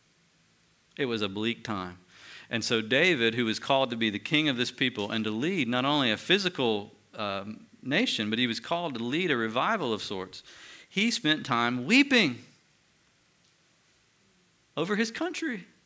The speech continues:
Paul will later say in Romans, uh, chapter nine,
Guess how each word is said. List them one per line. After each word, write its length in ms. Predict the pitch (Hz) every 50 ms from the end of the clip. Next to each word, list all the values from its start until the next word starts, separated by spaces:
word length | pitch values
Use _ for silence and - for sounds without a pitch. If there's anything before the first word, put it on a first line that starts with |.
| _ _ _ _ _ _ _ _ _ _ _ _ _ _ _ _ _ _ _ _ _ _ _ _ _ _ _ _ _ _ _ _ _ _ _ _ _ _ _ _ _ _ _ _ _ _ _ _ _ _ _ _ _ _ _ _ _ _ _ _ _ _ _ _ _ _ _ _ _ _ _ _ _ _ _ _ _ _ _ _ -
Paul 300 | - 180 190 196 196 190
will 140 | 170 170 160
later 260 | 156 160 175 165 160
say 380 | 156 - - 170 170 165 160 147
in 100 | 143 143
Romans, 600 | 143 151 160 156 156 147 139 135 - - - -
uh, 160 | 143 135 131
chapter 680 | - - 156 151 160 156 151 143 139 131 127 113 104 - - _ - - - - - - - - - - - - - _ -
nine, 580 | 135 131 143 156 170 165 143 120 110 107 98